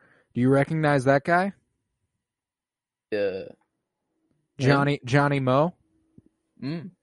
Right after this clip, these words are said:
Speaker 2: mm-mm.
Speaker 1: That is Gordon Liu,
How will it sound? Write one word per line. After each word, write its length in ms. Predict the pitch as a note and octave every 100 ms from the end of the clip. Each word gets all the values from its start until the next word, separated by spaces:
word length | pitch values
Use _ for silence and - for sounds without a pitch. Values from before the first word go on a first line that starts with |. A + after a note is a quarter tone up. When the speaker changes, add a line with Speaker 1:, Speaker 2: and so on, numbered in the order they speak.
| -
Speaker 2:
mm-mm. 340 | D#3+ D3 A#2+ - _ _ _ _ _ _ _ _ _ _
Speaker 1:
That 280 | A#2+ C3+ -
is 140 | C#3 A2+
Gordon 580 | B2 C3+ D#3+ D3 B2+
Liu, 400 | A#2+ D3+ D#3 F#2